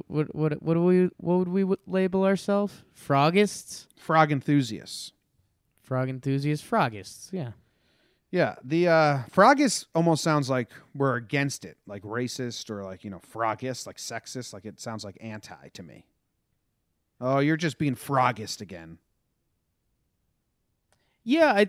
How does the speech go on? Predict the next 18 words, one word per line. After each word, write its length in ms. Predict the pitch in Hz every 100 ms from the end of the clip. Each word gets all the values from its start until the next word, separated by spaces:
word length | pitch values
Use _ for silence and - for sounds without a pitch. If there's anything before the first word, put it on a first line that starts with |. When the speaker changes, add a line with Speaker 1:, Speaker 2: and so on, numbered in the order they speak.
| -
Speaker 1:
I 160 | -
think 260 | 190 220 190
there's 200 | 170 147
other 240 | 156 165
examples 460 | 156 131 143 131 123
that 120 | 135
would 140 | 127 -
say 200 | 135 123
that 180 | 120
that's, 500 | 117 123 - - - - _ _ _ - 131 127 127
that 160 | 127
would 160 | 123 117
be 160 | 120
the 140 | 110 117
way 180 | 117 117
you're, 240 | 113 117 -
you're, 320 | - 117 107
uh, 240 | 107 104